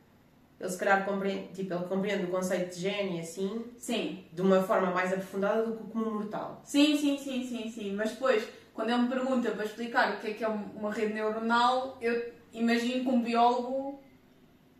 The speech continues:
Speaker 2: eh, imagina, se for o mesmo que nós sabíamos em bioquímica, não é muito, estás a ver?
Speaker 1: Sim,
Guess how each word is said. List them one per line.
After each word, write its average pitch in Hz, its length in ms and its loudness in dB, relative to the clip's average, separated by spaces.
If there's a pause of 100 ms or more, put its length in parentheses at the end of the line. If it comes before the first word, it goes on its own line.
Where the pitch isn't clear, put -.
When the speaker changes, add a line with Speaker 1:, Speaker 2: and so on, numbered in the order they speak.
(380)
Speaker 2:
eh, 214 300 6
imagina, 240 460 4
se - 180 -6
for 240 160 2
o 240 60 4
mesmo 262 240 4
que 254 40 -4
nós 240 120 4
sabíamos 226 400 0
em 220 140 -2
bioquímica, 254 760 0
não 262 160 0
é 277 100 2
muito, 254 360 -2
estás 165 420 -8
a 180 40 -2
ver? 185 360 -4
Speaker 1:
Sim, 294 360 0